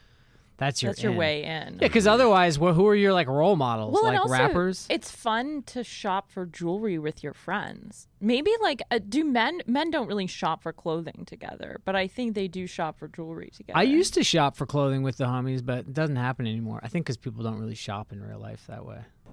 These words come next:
Speaker 3: Noah's now wearing my chain.
Speaker 1: It's
Speaker 3: Looks
Speaker 1: a
Speaker 3: good.
Speaker 1: really good chain. I, it's a, it's very small, but it's a good length. I think I'm gonna get a new chain the same length.
Speaker 3: Okay.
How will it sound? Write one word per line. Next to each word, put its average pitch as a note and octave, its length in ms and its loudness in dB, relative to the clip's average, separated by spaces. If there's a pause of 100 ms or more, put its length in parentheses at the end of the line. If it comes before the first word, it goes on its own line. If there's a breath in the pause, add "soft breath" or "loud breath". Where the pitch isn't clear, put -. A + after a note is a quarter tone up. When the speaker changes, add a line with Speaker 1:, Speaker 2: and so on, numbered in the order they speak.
Speaker 3:
Noah's G#2+ 260 0
now C#3 160 2
wearing E2 340 2
my D2 140 -4
chain. C#2+ 440 -10 (640)
Speaker 1:
It's E3 160 -2
Speaker 3:
Looks F#3 100 2
Speaker 1:
a - 40 2
Speaker 3:
good. F3 60 4
Speaker 1:
really F#3 240 6
good D3+ 280 2
chain. C#3+ 420 -2 (180)
I, D#3 120 0
it's G3 260 -10
a, F3+ 240 -4
it's D3+ 160 -4
very F3+ 300 0
small, C#3 380 -2
but A#2+ 140 -4
it's C3+ 160 -4
a D3 40 -2
good D3+ 180 0
length. C3+ 380 -4
I C#3 100 -4
think F#3 160 -4
I'm F3+ 80 -6
gonna E3+ 160 -6
get B2 320 -6 (100)
a B2+ 60 -12
new B2 220 -10
chain G#2+ 320 -12
the G2 100 -14
same A#2 300 -16
length. - 260 -20 (640)
Speaker 3:
Okay. G2 260 -16